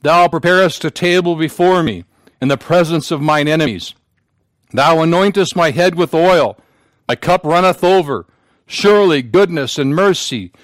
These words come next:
shall follow me all the days of my life, and I shall dwell in the house of the Lord forever." Amen. Please be seated. Now we will begin an exposition of these six verses.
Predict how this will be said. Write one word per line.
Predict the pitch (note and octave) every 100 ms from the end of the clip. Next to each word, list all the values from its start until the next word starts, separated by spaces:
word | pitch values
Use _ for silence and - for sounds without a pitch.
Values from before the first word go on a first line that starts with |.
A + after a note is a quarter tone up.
| _ _
shall | - D3
follow | - F#3+ F#3+ E3+
me | C3 B2
all | C#3+ G#3 G3+
the | E3+
days | C#3+ E3+ F#3 D3+
of | F3
my | E3 D#3
life, | D3 E3+ C#3+ A2+ _ _ _ _ _ _ _ -
and | C3+
I | D3
shall | C#3 F3+ D3+
dwell | C3 D3 F3+ D#3+ B2+ G#2 _ C#3+
in |
the | C3
house | A#2 F3 D#3+ B2+ -
of | C#3
the | C3
Lord | C#3 D#3+ C#3 A#2 G#2+ _
forever." | _ - C3+ C#3+ C#3 A2 G2+ G2 _ _ _ -
Amen. | C3 B2 A#2 G#2+ G2+
Please | - D#3
be | - B2
seated. | - A2+ F#2 F#2 - - _ _ _ _ _ _ _ _ _ _ _ _ _ _
Now | B2+ D3 E3+
we | F3 E3+
will | D#3+
begin | C#3+ E3+ C#3 E3 E3+ D#3+
an | C3 -
exposition | E3+ - C3+ C#3 F3 - E3+
of | D#3
these | C3 C3
six | - F3 F3+
verses. | - C3 D3 - F#3+ E3+